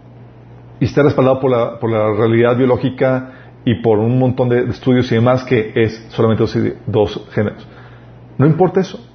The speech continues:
No hay debate. Ya no hay lugar a eso. Ahora es a la fuerza y así lo enseñamos. Porque una de las principales armas del enemigo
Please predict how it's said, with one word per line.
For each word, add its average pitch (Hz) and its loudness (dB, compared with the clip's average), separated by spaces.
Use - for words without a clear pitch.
No 160 4
hay 165 2
debate. 143 -2
Ya 131 4
no 151 -2
hay 156 0
lugar 143 4
a - -2
eso. - -8
Ahora 127 2
es 135 -2
a 123 0
la 127 0
fuerza 131 -2
y 127 -2
así 120 -2
lo 123 2
enseñamos. 113 -2
Porque 117 0
una 156 4
de 160 2
las 156 0
principales 120 -2
armas 110 -4
del 110 -2
enemigo 104 -2